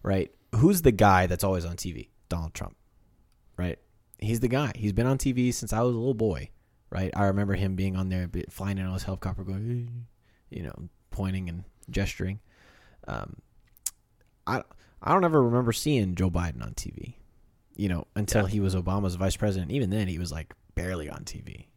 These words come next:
Speaker 1: you know?
Speaker 2: Right.
Speaker 1: Um,
Speaker 2: He was
Speaker 1: so if
Speaker 2: always
Speaker 1: you just
Speaker 2: over,
Speaker 1: think
Speaker 2: he was
Speaker 1: about
Speaker 2: always over Barack Obama's left shoulder going like this, just nodding his head.
Speaker 1: Yes, exactly. If you think about it from the perspective of, okay, we have this religious sense inside of us, right? Everybody has this.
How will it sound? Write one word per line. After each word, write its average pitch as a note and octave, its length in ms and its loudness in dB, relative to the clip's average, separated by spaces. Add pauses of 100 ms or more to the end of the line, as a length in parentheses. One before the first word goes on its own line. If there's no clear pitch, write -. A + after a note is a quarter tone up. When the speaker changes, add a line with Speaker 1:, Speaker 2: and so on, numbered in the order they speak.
(100)
Speaker 1:
you A#1+ 120 -12
know? G#1+ 120 -14 (120)
Speaker 2:
Right. B2 240 4 (440)
Speaker 1:
Um, - 100 -8 (420)
Speaker 2:
He C#3+ 140 -4
was C#3 100 0
Speaker 1:
so C3+ 60 2
if C3+ 80 8
Speaker 2:
always C3+ 180 8
Speaker 1:
you C#3 80 8
just C3+ 120 4
Speaker 2:
over, C3 100 6
Speaker 1:
think B2+ 160 4
Speaker 2:
he D3 60 6
was C#3 80 6
Speaker 1:
about D3 80 8
Speaker 2:
always D3 200 6
over C#3 180 4
Barack C3 240 6
Obama's C#3 400 6
left C#3+ 180 6
shoulder C#3 240 2
going C3 180 -2
like C3 160 -4
this, - 360 -16
just - 160 -20
nodding A#2+ 220 -6
his B2+ 100 -8
head. A2+ 120 -6
Speaker 1:
Yes, G2 300 -2
exactly. F#2 520 -2
If B2 100 2
you D3 100 6
think G3 180 2
about D3 200 6
it A#2 80 4
from C3 180 0
the A#2 80 2
perspective G#2 520 0
of, F2 260 -2
okay, F2 440 0 (280)
we G#2 160 2
have B2+ 140 4
this - 180 -2
religious A2+ 680 2
sense - 420 -2
inside F#2+ 320 -2
of - 100 -10
us, - 320 -10 (180)
right? F2+ 240 -8
Everybody A2+ 320 4
has F2+ 240 -4
this. - 380 -12